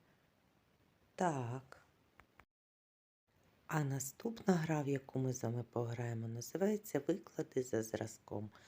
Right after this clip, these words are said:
Малята, вам потрібно буде викласти кружечки так само, як вони зображені на малюнку,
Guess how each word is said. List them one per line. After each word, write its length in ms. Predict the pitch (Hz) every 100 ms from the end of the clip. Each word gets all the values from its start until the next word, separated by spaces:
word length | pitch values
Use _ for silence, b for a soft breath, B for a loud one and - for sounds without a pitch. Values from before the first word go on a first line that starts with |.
| B _ 127
Малята, 560 | 120 123 117 110 - - - _ -
вам 240 | 120 123
потрібно 840 | 127 127 - 127 160 175 - 117 110
буде 540 | 110 135 147 - 104 B B B B B -
викласти 600 | 135 139 123 113 - -
кружечки 1000 | - - 104 101 127 208 - - - 113 B B _ _
так 260 | 123 113 107 - _ _
само, 840 | - - - 113 120 180 208 196 - _ -
як 600 | 120 104 120 156 - - _
вони 500 | 113 113 110 104 104 101 -
зображені 1000 | - 104 98 101 113 156 - 127 123 127 B B B B 139
на 340 | 107 117 147 -
малюнку, 920 | 113 117 110 101 95 92 - - 95